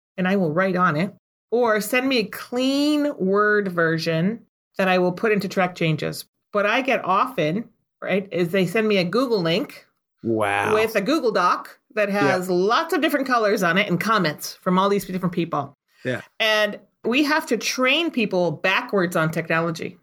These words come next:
Speaker 1: because,
Speaker 2: Yeah.
Speaker 1: you know, most companies, if you've been around for five years or more,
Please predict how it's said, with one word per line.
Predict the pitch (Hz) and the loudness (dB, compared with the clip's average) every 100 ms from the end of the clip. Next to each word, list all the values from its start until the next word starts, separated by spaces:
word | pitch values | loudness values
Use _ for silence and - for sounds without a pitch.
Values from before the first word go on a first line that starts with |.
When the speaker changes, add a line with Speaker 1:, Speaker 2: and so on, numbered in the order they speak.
| _ | _
Speaker 1:
because, | 185 180 180 117 | -6 0 2 2
Speaker 2:
Yeah. | 104 | 0
Speaker 1:
you | 185 | -2
know, | 175 170 | 0 2
most | 175 233 320 | 2 2 0
companies, | - 220 202 208 220 | -2 -2 0 -2 -2
if | 208 | -2
you've | |
been | 196 | 0
around | 196 196 | 2 2
for | 196 | 0
five | 180 190 185 | -2 0 2
years | 202 220 202 196 - _ _ - | 2 2 2 -2 -8 _ _ -2
or | 190 170 | 0 2
more, | 165 160 226 | 2 2 0